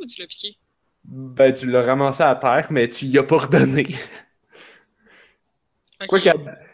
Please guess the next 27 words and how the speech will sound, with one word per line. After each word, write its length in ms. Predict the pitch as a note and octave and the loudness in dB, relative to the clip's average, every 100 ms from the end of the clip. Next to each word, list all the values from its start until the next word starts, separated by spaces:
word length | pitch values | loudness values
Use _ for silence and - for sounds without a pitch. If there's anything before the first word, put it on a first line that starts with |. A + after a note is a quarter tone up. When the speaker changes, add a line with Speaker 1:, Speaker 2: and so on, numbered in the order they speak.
| _ _ _ | _ _ _
Speaker 2:
tu 80 | G3 | 6
sais, 100 | G3 | 6
bon, 280 | D#3+ E3 D#3+ | 6 4 4
c'est 140 | - | 2
là 140 | A3 C#4+ | 4 4
que, 320 | F#3+ B2+ - | 2 0 -4
si, 260 | C#3+ E3+ G#3+ | -14 -10 -8
si 180 | - C4 | -2 -2
tu 120 | - | -2
creuses 420 | - B3 D#4 C#4+ G#3+ | -4 2 4 6 6
un 160 | E3+ | 4
peu, 220 | - A3+ | 4 0
tu 120 | A3+ - | 0 -6
te 120 | E3+ | -4
rends 140 | E3 | -2
compte 220 | F3 F#3+ | -2 -2
que 80 | F3 | -4
l'histoire 480 | C#3 E3 - E3 E3 | -6 -8 -6 -4 -4
tient 220 | - C3+ | -4 -6
pas 140 | C3+ B2 | -4 -6
debout. 340 | A2+ A#2 D#2+ | -8 -12 -12
Mais 420 | A2 A#2 A#2 - _ | -8 -6 -6 -12 _
ignore 520 | D#3+ F3 F#3 F3 C#3+ - | -4 0 2 2 0 -4
ça, 340 | C#3+ A2+ A2 | -6 -4 -2
genre. 280 | A2+ A2 - | -2 -2 -2
Speaker 1:
<laughs> 440 | - G4 D#4 F4 E4 | -4 -4 -4 -4 -4
Ok. 140 | A#3+ | -4